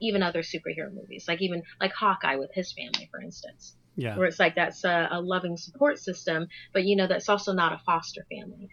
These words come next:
Speaker 1: So I really appreciated them having that in this context, where it's just like, yes, we have all these different people from different walks of life that come together,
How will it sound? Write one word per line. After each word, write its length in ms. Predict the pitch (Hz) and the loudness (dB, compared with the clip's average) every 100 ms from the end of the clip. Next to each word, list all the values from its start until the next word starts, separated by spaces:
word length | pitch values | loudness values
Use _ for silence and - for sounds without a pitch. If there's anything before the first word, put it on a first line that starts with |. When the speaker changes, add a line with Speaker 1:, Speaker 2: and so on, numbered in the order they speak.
| - - | -18 0
Speaker 1:
So 140 | 220 | 4
I 40 | |
really 540 | 214 202 196 247 254 240 | 4 4 4 6 8 6
appreciated 640 | 208 240 233 214 190 175 | 4 0 2 4 4 4
them 200 | 175 170 | 0 -2
having 400 | 175 185 202 226 | -2 0 0 2
that 180 | 220 190 | 2 2
in 160 | 175 175 | 2 -2
this 220 | 196 - | -4 -4
context, 580 | - 285 285 175 165 - - | -2 -2 0 -2 -2 -6 -2
where 180 | 233 233 | 0 2
it's 120 | - | 0
just 160 | 254 | -2
like, 140 | 247 220 | -2 2
yes, 300 | 285 247 - - - 240 | 4 4 0 -16 -12 -4
we 80 | |
have 160 | 226 202 | -2 0
all 180 | 254 311 | 0 0
these 220 | 302 285 - | 0 0 0
different 460 | 262 277 269 262 - _ - | 0 2 2 0 -6 _ -4
people 320 | 320 - 202 | -2 0 -2
from 200 | 202 196 | 0 0
different 320 | 202 202 220 | 0 0 0
walks 280 | 214 208 - | 2 0 0
of 80 | 220 | -2
life 200 | 262 254 | -2 -2
that 160 | - - | -6 0
come 260 | 247 254 | 2 2
together, 540 | 247 220 302 262 247 | 0 2 2 4 4